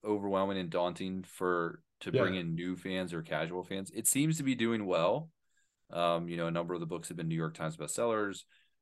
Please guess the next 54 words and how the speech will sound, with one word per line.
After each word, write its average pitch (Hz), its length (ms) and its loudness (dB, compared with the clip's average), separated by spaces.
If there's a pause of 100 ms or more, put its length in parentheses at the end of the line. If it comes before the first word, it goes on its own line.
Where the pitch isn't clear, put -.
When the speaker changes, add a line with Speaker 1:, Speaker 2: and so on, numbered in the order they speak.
(160)
Speaker 1:
Um, 80 520 0 (140)
I'd 156 180 2
say 160 160 8
overall, 90 920 2
the 95 80 -2
re-, 95 300 -4
reaction 95 480 0
to 98 100 -8
the 92 120 -2
High 101 100 -2
Republic 95 400 -4
has 92 120 -6
been 90 220 -6
positive. 90 400 0
I 82 140 0
definitely 85 560 -2
have 160 220 -6 (200)
heard - 220 -2
people 80 240 -6
that 71 100 -8
don't 71 180 -10
like 69 220 -10
it. 73 160 -8 (600)
Speaker 2:
Yeah. 71 180 2
Speaker 1:
Um, 69 180 -10 (460)
heard, 80 280 -4
uh, 78 100 -8 (160)
some 82 220 -10
friends 80 320 -2
of 78 60 -4
mine 76 280 -2
who, 78 360 -8
you 78 100 -10
know, 73 220 -6
I 73 100 -6
talked 78 280 -4
to 82 80 -6
about 71 220 -4
Star 69 180 -4
Wars 71 180 -8
are 69 140 -6
like, - 180 -8
uh, 78 120 -6 (120)
"Oh, 110 180 0
there's 87 140 -4
too - 120 -4
many 101 140 -2
characters, 113 760 6
or 92 60 4
I 87 60 2
can't 85 200 -6
get 95 120 -2
into 117 380 0
it." 98 240 6